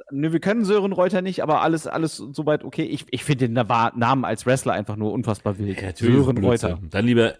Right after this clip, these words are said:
Speaker 2: M C Luxusliner.
Speaker 1: Richtig, <laughs> genau.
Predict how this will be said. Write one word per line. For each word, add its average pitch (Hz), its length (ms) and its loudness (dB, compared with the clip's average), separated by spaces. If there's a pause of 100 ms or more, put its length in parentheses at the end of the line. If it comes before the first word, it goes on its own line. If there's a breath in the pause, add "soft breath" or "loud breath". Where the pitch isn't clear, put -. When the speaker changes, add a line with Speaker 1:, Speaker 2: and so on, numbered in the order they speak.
(240)
Speaker 2:
M 104 160 -4
C - 100 -8
Luxusliner. 92 760 -4 (1200)
Speaker 1:
Richtig, 98 320 -4 (260)
<laughs> - 260 -4
genau. 101 320 0